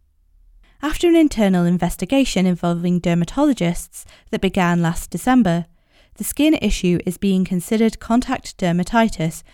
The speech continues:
rather than allergic reaction. Facebook offered a statement from Doctor Robert Reichel, a co-author of dermatological reference work, Fisher's Contact Dermatitis. "I've reviewed the customer reports and data carefully.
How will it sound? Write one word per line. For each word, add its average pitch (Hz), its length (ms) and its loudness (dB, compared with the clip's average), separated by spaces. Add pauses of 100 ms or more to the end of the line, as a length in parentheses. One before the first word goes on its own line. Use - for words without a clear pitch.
(240)
rather 226 320 4
than 175 180 0
allergic 175 420 0
reaction. 185 600 -4 (1900)
Facebook 262 420 0
offered 190 240 0
a 180 40 2
statement 170 520 0
from 185 160 -2
Doctor 170 280 -4
Robert 170 300 -2
Reichel, 170 560 -2 (480)
a 196 80 -8
co-author 220 580 2
of 180 160 -2
dermatological 180 880 -2
reference 196 420 -2
work, 156 440 -4 (480)
Fisher's - 480 -4
Contact - 500 -6
Dermatitis. 170 880 -4 (1400)
"I've 240 240 4
reviewed 302 460 4
the 349 60 -4
customer 226 420 0
reports 233 480 2
and 190 140 -2
data 175 260 2
carefully. 175 640 -2